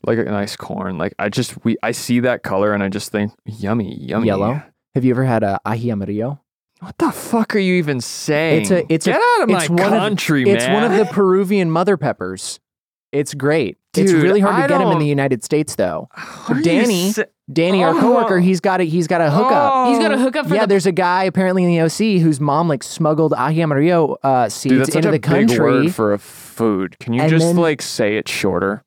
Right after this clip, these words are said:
Speaker 2: It's a, it's yellow. It's a
Speaker 1: What is it?
Speaker 2: Peruvian yellow pepper.
Speaker 1: Yeah, that sounds tasty.
Speaker 2: It's really good. It's a
Speaker 1: Peruvian
Speaker 2: great pepper.
Speaker 1: peppers.
Speaker 2: It's a great
Speaker 1: You remember
Speaker 2: pepper.
Speaker 1: that Drake and Josh
Speaker 2: <laughs> Drake and
Speaker 1: episode?
Speaker 2: Josh episode, the Peruvian puff
Speaker 1: Yeah.
Speaker 2: pepper? Dude,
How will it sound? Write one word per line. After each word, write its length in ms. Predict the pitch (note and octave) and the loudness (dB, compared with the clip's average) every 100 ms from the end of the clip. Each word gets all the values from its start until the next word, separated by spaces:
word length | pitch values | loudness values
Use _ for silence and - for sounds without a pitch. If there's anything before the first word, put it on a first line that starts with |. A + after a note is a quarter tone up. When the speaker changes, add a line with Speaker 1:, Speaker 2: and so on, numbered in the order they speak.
| _ _ _ | _ _ _
Speaker 2:
It's 240 | D#3 D3+ - | -4 -4 0
a, 240 | D#3 C3+ | 2 2
it's 200 | C#3 B2+ | 0 -6
yellow. 520 | B2+ A#2 B2+ C3+ C#3+ C#3 | -8 -2 0 2 2 2
It's 160 | A#2+ | 0
a 60 | A#2 | -4
Speaker 1:
What 340 | - B2+ C#3 D3 | -4 -2 0 2
is 60 | |
it? 40 | D#3+ | 2
Speaker 2:
Peruvian 260 | D#3+ D#3+ | 2 0
yellow 320 | C#3+ B2+ B2 A#2+ | 0 2 2 0
pepper. 420 | A#2+ - E2 - _ _ _ _ _ _ _ - | -2 -6 -8 -10 _ _ _ _ _ _ _ -8
Speaker 1:
Yeah, 100 | F#2 - _ _ | -8 -8 _ _
that 100 | - | -6
sounds 200 | B2 B2 | -4 -4
tasty. 400 | F#2+ D#2 - A#2 _ _ | -4 -4 -4 -6 _ _
Speaker 2:
It's 120 | - | -4
really 200 | B2 G#2+ | -2 -2
good. 300 | G2 F2 F2+ _ _ - | -4 -6 -10 _ _ -2
It's 140 | G2+ | 0
a 40 | A2+ | 2
Speaker 1:
Peruvian 60 | A2+ B2 A2 | 0 0 0
Speaker 2:
great 20 | |
pepper. 240 | A2 G2+ | 0 0
Speaker 1:
peppers. 420 | A2 G2+ - - - - | 0 -2 -4 -14 -16 -10
Speaker 2:
It's 140 | A#2+ | -8
a 40 | G#2+ | -8
great 260 | F#2 G2 G2 | -8 -6 -2
Speaker 1:
You 60 | |
remember 180 | A#2 C#3 | 0 2
Speaker 2:
pepper. 60 | B2 | 0
Speaker 1:
that 60 | - | -2
Drake 160 | G2+ | -6
and 100 | F#2+ | -6
Josh 160 | - - | -6 -6
Speaker 2:
<laughs> 40 | |
Drake 180 | - - | -4 -4
and 100 | - | -2
Speaker 1:
episode? 240 | G5+ - | -2 -2
Speaker 2:
Josh 100 | C6 G#5+ F5 D#5 D5 | -2 -4 0 -2 -2
episode, 300 | D5 C5+ B4+ G4 | -4 -2 -2 -2
the 100 | A#4 A#4+ | -4 0
Peruvian 420 | G#4 G4+ G#4 G4+ | 2 2 4 0
puff 180 | G4 - | 0 0
Speaker 1:
Yeah. 240 | - F2+ D#2+ | 2 2 0
Speaker 2:
pepper? 320 | A3+ B4 - _ _ _ _ _ - C#5+ F#4+ B4+ _ _ | 0 -2 -2 _ _ _ _ _ -12 -8 -8 _ _ _
Dude, 240 | E4 C#4+ | -10 -10